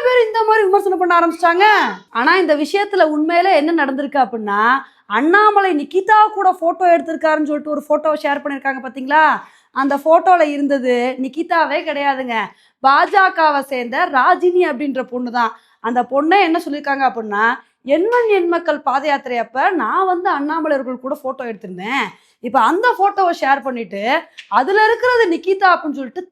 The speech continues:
தேவையில்லாம இந்த மாதிரி பேசுறாங்க. வேணும்னே பாஜக கட்சிக்கு களங்கம் ஏற்படுத்தும் விதமா இந்த மாதிரி ஒரு சில பேர் பேசிட்டு வந்துட்டு இருக்காங்க. "அந்த போட்டோல இருந்தது நான் தான்" அப்படின்னு இந்த மாதிரி அந்த பொண்ணே வந்து விளக்கம் கொடுத்துருக்காங்க. இப்ப இதுக்கப்புறம் தான் பாஜகவோட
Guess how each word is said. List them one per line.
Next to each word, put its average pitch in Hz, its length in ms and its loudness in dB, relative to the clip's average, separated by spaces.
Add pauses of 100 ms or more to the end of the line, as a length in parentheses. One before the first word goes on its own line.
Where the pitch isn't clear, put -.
தேவையில்லாம 359 640 -2
இந்த 269 180 -6
மாதிரி 254 220 -6
பேசுறாங்க. 214 400 -8 (560)
வேணும்னே 403 580 4 (140)
பாஜக 349 560 2
கட்சிக்கு 320 380 -6
களங்கம் 320 400 -4
ஏற்படுத்தும் 254 400 -8
விதமா 220 320 -6 (520)
இந்த 480 140 2 (140)
மாதிரி 392 260 4
ஒரு 349 160 -4
சில 311 180 -4
பேர் 294 220 -4
பேசிட்டு 285 280 -4
வந்துட்டு 226 240 -10
இருக்காங்க. 214 300 -4 (520)
"அந்த 269 120 -2 (120)
போட்டோல 349 480 4
இருந்தது 294 280 0 (140)
நான் 302 280 0
தான்" 311 140 4
அப்படின்னு 202 340 -8 (460)
இந்த 453 140 4 (140)
மாதிரி 359 280 2
அந்த 370 220 0
பொண்ணே 320 420 0
வந்து 302 200 -6
விளக்கம் 285 300 -6
கொடுத்துருக்காங்க. 233 480 -4 (460)
இப்ப 233 100 -6 (140)
இதுக்கப்புறம் 339 580 0
தான் 254 180 2 (160)
பாஜகவோட 294 760 -2